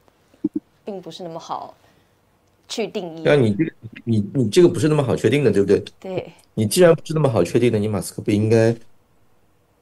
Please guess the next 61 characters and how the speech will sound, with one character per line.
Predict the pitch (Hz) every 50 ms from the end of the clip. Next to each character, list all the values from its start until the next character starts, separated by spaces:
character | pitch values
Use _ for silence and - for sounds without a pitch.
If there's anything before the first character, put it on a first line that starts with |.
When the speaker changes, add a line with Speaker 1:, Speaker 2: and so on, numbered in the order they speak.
| _ _
Speaker 2:
讨 | - 92 87
论， | 87 101 131 139 127 87 - -
就 | - 110 95
考 | - - - - - 90 78 82
虑 | 101 143
一 | 170 120
下 | 101 - 90
你 | 87 87 -
现 | - 120
在 | 110
要 | 104 95
干 | 95 110 101
嘛 | 87 78 80
了 | 87 98
吗？ | 110 120 131 123 - _ _ _ _ _ _ _ _ _ _ _ _ _ _ _ _ _ _ _ _ _ _ _ _ _ _ _ _ _ _ _ _ _ _ _ _ _ _ _ _ _ _ _ _ _
Speaker 1:
所 | - - 214 214
以 | 220
刚 | 220 247
刚 | 254 262
那 | 262 262 262
张 | 254 247 247
合 | 247 - 196 180 190
照 | 220 208 196
看 | 190 - 214 220
样 | 220 220 208 202 180
子， | - 175 170 170
马 | 175 151 147
斯 | 165 -
克 | 220 226 220
虽 | 220 - 254
然 | 233 208
是 | 208 - 226 208
进 | - - 247 226 220 196 123
入 | 240 226 214
了 | 196 180
特 | 175 - - 220
朗 | 208 196 220 214
普 | 214 170 170
家 | - - 285
人 | 247
的 | 269
核 | 269
心， | 226
Speaker 2:
这 | 202 208
是 |
一 |
个 | 196
他 | 208
的 | 208 202
最 | 190 - - - 185 143
高 | - 170 175 180 175
高-， | 175 180 185 185 - - 185 180
最 | - 214 180 143
高 | 131 151 151 156
光 | 156 160 160
的 | 151 135
时 | 135 - 104
刻， | - 113
这 | 107 - 147
不 | - - 117
叫， | - - 170 143